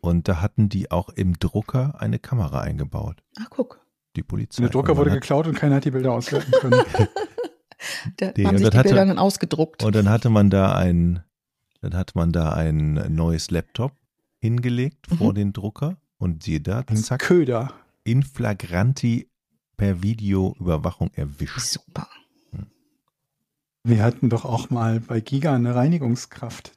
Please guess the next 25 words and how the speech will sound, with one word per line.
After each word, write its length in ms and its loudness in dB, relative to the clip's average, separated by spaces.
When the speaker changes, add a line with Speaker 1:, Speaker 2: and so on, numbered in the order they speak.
Speaker 3:
die, 200 -4
ähm, 440 -6
Spiele 380 -4
geklaut 500 -4
hat. 240 -10
Speaker 2:
Ah. 500 0
Speaker 3:
Und, 360 0
äh, 320 -6
wir 140 4
hatten 180 0
ja 100 4
überall 420 0
Webcams, 400 -2
aber 100 2
das 140 -2
war 80 2
auch 80 -2
kein 180 0
Geheimnis, 540 2
dass 180 -6
wir 140 2
Webcams 480 -2
hatten. 200 0
Die 120 6
Speaker 2:
Naja. 100 4